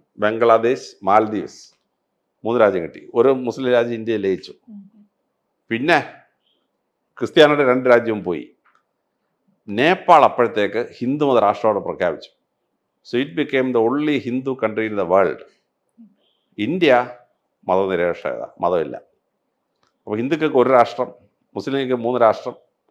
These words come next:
Speaker 1: ബുദ്ധമതക്കാർക്ക് മൂന്ന് രാഷ്ട്രം, ക്രിസ്ത്യാനിക്ക് രാഷ്ട്രം ഇല്ല. അങ്ങനെ ഒരു സിറ്റുവേഷൻ വന്നു. പിന്നെന്ത് പറ്റി? നേപ്പാൾ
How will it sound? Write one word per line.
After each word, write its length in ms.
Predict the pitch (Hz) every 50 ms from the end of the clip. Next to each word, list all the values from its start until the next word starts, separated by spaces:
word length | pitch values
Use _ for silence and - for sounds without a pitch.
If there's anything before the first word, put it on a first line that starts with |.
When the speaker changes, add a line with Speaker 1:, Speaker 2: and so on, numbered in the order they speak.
| _ _ _ _ _
Speaker 1:
ബുദ്ധമതക്കാർക്ക് 600 | 104 110 123 135 139 139 139 127 131 127 123 120
മൂന്ന് 240 | 113 110 117 123 120 117
രാഷ്ട്രം, 400 | 110 107 - - - 131 131 -
ക്രിസ്ത്യാനിക്ക് 800 | - _ _ _ _ _ - - - - 120 113 117 110 113
രാഷ്ട്രം 340 | 104 98 95 95 - 101 98
ഇല്ല. 440 | 90 80 82 78 - - - _ _ _ _ _ _ _ _ _ _ _ _ _ _ _ _ _ _ _ _ _ _ _
അങ്ങനെ 160 | 127 143 147 135
ഒരു 100 | 123 -
സിറ്റുവേഷൻ 400 | 120 104 - 120 104 - 95 73
വന്നു. 160 | 62 55 - _ _ _ _ _ _ _ _ _ _ _ _ _ _ _ _ _ _
പിന്നെന്ത് 320 | 85 85 98 110 110 107 107
പറ്റി? 340 | 107 104 - 104 104 101 _ _ _ _ _ _ _ _ _ _ _ _ _ _ _ _ _ _ -
നേപ്പാൾ 840 | 98 113 135 156 170 214 - 180 143 110 90 92 95 - - -